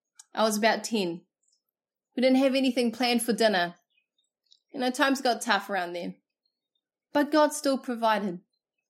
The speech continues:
There was a knock on the door, and we opened up to a lovely woman who just said, "I wanted to bless you with this meal." Now, now that I'm a mum, I can imagine what that would have been like for mine.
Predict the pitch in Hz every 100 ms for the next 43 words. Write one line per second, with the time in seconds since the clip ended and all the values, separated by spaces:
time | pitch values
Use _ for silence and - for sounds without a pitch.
0 | _ _ - 269 277 285 277 302 294 262
1 | 226 196 214 175 180 _ _ _ _ _
2 | _ _ - 254 277 277 277 269 247 -
3 | - 240 220 240 285 254 254 240 226 233
4 | 220 220 226 254 254 - 240 240 254 269
5 | 277 254 214 269 285 - 247 208 214 214
6 | 202 214 208 208 170 170 _ _ _ _
7 | _ _ _ _ - 269 277 277 254 254
8 | 285 320 320 302 240 220 208 220 294 330
9 | - _ _ _ - 247 269 269 294 262
10 | 254 262 269 269 240 220 220 220 247 233
11 | 214 214 220 220 196 185 - - 208 202
12 | 196 175 175